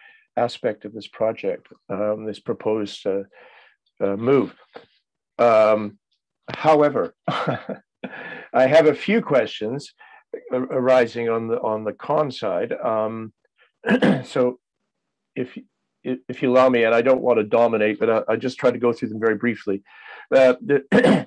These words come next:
<clears throat> you mentioned the, this question of disease risk and control of tsetse fly. Um, now, I, I know that there's a general program. Well, I don't know. I assume in Kenya there's a general program on tsetse fly,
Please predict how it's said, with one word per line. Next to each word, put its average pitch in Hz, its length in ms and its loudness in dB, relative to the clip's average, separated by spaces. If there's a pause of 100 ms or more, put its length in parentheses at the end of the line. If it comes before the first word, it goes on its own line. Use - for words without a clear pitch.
(160)
<clears throat> - 160 -20
you 135 80 -2
mentioned 156 460 2
the, 123 220 2
this 135 140 -8
question 143 380 -2
of 117 140 -4
disease 127 420 -4
risk 110 340 -2 (460)
and 113 440 -2
control 127 460 -2
of 117 120 -6
tsetse 127 400 -8
fly. 95 340 -2 (420)
Um, 110 540 2 (360)
now, 120 380 4 (560)
I, 135 220 4 (100)
I 127 140 2
know 165 240 2
that 131 160 -2
there's 123 200 -4
a 117 60 -10
general 135 380 0
program. 113 600 -4 (440)
Well, 120 220 2
I 120 80 0
don't 120 220 -2
know. 117 120 0
I 110 80 0
assume 143 360 -4
in 120 140 -6
Kenya 135 320 -2
there's 113 200 -10
a 117 60 -10
general 131 400 0
program 104 480 -4
on 101 220 -4
tsetse - 360 -12
fly, 101 460 -2